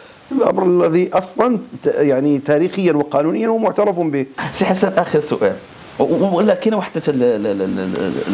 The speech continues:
Speaker 2: الأسماء نبغي نسول، ولكن ما نسولك عن الفساد.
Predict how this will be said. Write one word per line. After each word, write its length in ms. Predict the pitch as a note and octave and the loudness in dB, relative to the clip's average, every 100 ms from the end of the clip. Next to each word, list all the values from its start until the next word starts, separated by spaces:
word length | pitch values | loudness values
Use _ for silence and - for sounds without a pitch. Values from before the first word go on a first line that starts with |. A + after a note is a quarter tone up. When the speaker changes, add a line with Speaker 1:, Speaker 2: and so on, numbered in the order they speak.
| - | -2
Speaker 2:
الأسماء 380 | B2 - E3 C3+ | -2 2 2 2
نبغي 220 | A#2+ A#2 | 0 0
نسول، 180 | A2 - - - | -2 -6 -4 -2
ولكن 240 | G3+ D4 | 0 2
ما 60 | F4+ | 2
نسولك 300 | D#4+ D#4+ B3+ | 0 0 0
عن 60 | |
الفساد. 500 | B3 A#3+ A3+ G#3 C3+ | 0 0 -2 0 -2